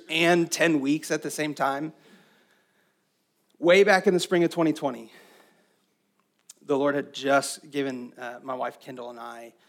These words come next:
the, the call to San Angelo. And we had invited Kelsey to join us. We had invited Brian and Kirsty to join us. And we're getting excited. Um,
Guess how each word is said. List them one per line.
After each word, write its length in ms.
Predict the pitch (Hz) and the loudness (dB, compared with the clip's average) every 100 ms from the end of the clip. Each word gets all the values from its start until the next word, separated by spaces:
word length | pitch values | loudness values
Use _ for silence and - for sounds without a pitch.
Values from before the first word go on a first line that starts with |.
| _ _ _ | _ _ _
the, 440 | 131 117 117 120 - | -4 -4 -4 -12 -16
the 80 | 131 | -18
call 260 | - 143 143 | 0 2 2
to 60 | |
San 200 | 139 135 | -2 -8
Angelo. 420 | 120 110 117 113 _ _ _ _ _ _ _ _ _ _ _ _ _ _ | -10 -14 -20 -20 _ _ _ _ _ _ _ _ _ _ _ _ _ _
And 320 | 127 120 117 | -8 -8 -8
we 120 | 127 | -8
had 120 | 120 120 | -8 -8
invited 400 | 120 127 123 117 | -4 -4 -4 -6
Kelsey 340 | - 139 147 | -4 -2 -2
to 100 | 139 | -4
join 220 | 135 139 | -4 -4
us. 160 | 135 - | -4 -8
We 100 | 120 | -12
had 120 | 123 | -12
invited 420 | 120 113 117 117 | -12 -8 -6 -8
Brian 220 | 123 123 | -10 -12
and 100 | 120 | -12
Kirsty 340 | 110 135 - 131 | -12 -10 -8 -10
to 100 | 127 | -10
join 260 | 143 131 | -6 -6
us. 280 | 131 - - _ _ _ _ _ | -6 -10 -16 _ _ _ _ _
And 160 | 127 | -4
we're 100 | 135 | 0
getting 200 | 151 151 | 0 0
excited. 600 | 147 - 160 151 147 - - _ _ _ _ _ - - | -4 0 4 4 2 -2 -10 _ _ _ _ _ -16 0
Um, 360 | 139 131 123 | 2 2 -2